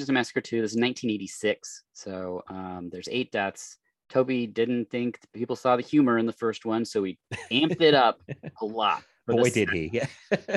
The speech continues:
Speaker 1: Uh, he directed it. It's got an excellent eighties soundtrack, uh, Lords of the New Church, Timbuk Three, Oingo Boingo, Concrete Blonde. You get the text crawl catching you up on everything. I love that it included The Murders Were Never Found, but over the years, numerous reported Texas Chainsaw Massacres.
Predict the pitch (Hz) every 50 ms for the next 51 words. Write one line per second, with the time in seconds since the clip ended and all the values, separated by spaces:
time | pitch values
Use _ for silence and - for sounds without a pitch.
0 | - - 120 117 117 117 117 117 113 113 110 - - - - - 147 160 156 151
1 | 143 127 117 113 - - 120 110 113 113 117 113 113 107 - _ _ _ _ _
2 | _ _ - 104 - - - 131 127 123 113 - - 110 113 - - - 143 151
3 | 156 156 139 - - 127 131 131 131 131 131 131 - - - - 120 120 127 131
4 | - - 135 131 127 131 127 - _ _ - 98 98 101 110 120 123 120 120 117
5 | 110 110 113 110 - - 117 113 113 107 - - - - 113 107 110 - - -
6 | - 107 110 110 104 - - 110 107 107 110 104 95 95 101 104 101 104 104 101
7 | - - 101 104 101 - 107 95 - - 92 95 98 98 101 98 98 - _ _
8 | _ _ _ _ _ _ _ 101 101 123 135 - 143 - - 127 123 - - -
9 | - - 127 117 113 117 113 - 120 104 - - 107 101 104 104 - - 101 101
10 | 104 98 107 104 101 - 113 107 104 104 104 104 - - 101 101 104 110 110 107
11 | 110 110 104 98 101 98 - - 110 107 107 104 95 107 98 101 101 98 98 101
12 | 92 - - 95 98 101 95 92 95 - _ - 110 110 107 107 104 98 98 101
13 | 98 95 101 95 98 98 104 101 101 92 - - 107 110 110 110 113 110 - -
14 | - 104 - - - 110 107 101 107 98 - - - 107 - - - 101 - -
15 | - 107 107 110 - - 117 120 127 131 131 131 - - - - 151 151 151 147
16 | - -